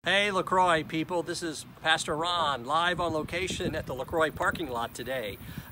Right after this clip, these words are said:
Um, it's Friday when I'm shooting this, and it was supposed to be raining by now, and the forecast is calling for a whole lot of rain tonight, Saturday, and into Sunday.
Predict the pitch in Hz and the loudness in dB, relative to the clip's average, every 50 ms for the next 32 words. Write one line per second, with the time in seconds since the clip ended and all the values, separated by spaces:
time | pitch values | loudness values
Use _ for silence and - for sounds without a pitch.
0 | - - 127 131 135 123 123 123 120 135 160 - - - 143 139 - - - - | -8 -4 0 4 4 4 4 4 0 -4 -8 -8 -8 -8 -6 -6 -6 -8 -4 2
1 | 202 214 247 247 190 160 151 156 156 147 143 139 - - - 202 220 202 175 151 | 4 6 6 6 4 4 2 2 2 0 0 -2 -4 -6 -4 -2 0 0 0 0
2 | 131 143 143 147 139 - - - - 143 147 151 151 156 151 151 151 151 139 135 | 2 0 0 0 0 -2 -6 -6 -4 -2 0 0 2 4 4 4 4 2 0 -2
3 | - - - 196 226 214 - 175 156 147 139 131 156 196 185 170 156 131 127 120 | -4 -2 0 2 2 2 0 -2 -4 -2 0 0 0 2 2 2 0 0 -2 -2
4 | 123 120 113 113 131 156 151 147 - - - - - - - 139 143 147 147 147 | -4 -4 -4 -2 0 2 0 0 -2 -6 -14 -16 -14 -10 -6 -4 -2 -2 0 0
5 | 151 156 156 147 135 135 - - 226 285 233 - - 147 127 127 127 - 151 123 | 0 0 -2 -2 -4 -6 0 4 6 6 6 6 4 -2 -2 -2 -4 -6 -8 -8
6 | - - 180 175 175 165 147 - 165 147 139 123 - 190 185 190 185 175 185 180 | -6 -6 -4 -4 -4 -4 -4 -2 -2 -2 -2 -2 -2 -2 0 0 2 2 4 4
7 | 190 190 185 147 131 117 113 117 - - 131 131 131 143 151 160 165 170 - - | 2 2 2 0 -2 -2 -4 -6 -8 -8 -6 -4 -4 -2 -2 -2 -4 -6 -8 -10
8 | - - - 139 135 147 170 170 165 147 151 156 160 160 156 139 113 113 - 143 | -10 -8 -4 -2 -2 0 0 0 -2 -2 -2 -4 -2 -2 -2 -4 -4 -6 -6 -6
9 | 147 151 135 120 - - - 170 190 214 190 156 127 117 123 131 | -6 -6 -6 -6 -6 -4 -2 -2 -2 -2 -2 -4 -4 -4 -4 -6